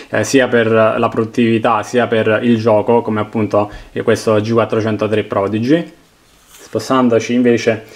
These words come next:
nel lato inferiore possiamo osservare due mouse fit di forma a U nella parte inferiore e nella parte, eh, superiore di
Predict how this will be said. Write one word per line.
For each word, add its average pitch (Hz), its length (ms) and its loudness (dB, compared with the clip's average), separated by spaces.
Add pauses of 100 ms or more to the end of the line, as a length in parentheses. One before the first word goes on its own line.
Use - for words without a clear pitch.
(360)
nel 113 240 0
lato 120 260 2
inferiore 151 800 2
possiamo 113 340 -6
osservare 110 840 0
due 120 180 4
mouse 123 320 0 (100)
fit 139 420 2 (500)
di 117 100 -6
forma 110 720 2
a 110 160 -4
U 139 320 2 (440)
nella 110 140 0
parte 110 260 -2
inferiore 117 540 4
e - 20 -4
nella 110 220 0
parte, 107 640 -2
eh, 104 280 0
superiore 123 880 0
di 104 640 -2